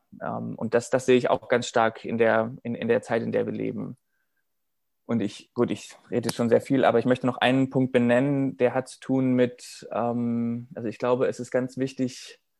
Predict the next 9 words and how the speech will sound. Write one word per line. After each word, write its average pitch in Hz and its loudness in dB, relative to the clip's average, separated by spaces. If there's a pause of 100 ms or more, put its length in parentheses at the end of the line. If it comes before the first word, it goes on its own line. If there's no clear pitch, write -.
(1080)
ähm, 117 0 (1000)
eine 120 -2
Form 127 -2
von 123 -4 (1040)
zwischenmenschlicher 135 -2
Solidarität 120 0
zu 143 -4
finden, 151 -4 (380)
ähm, 120 -4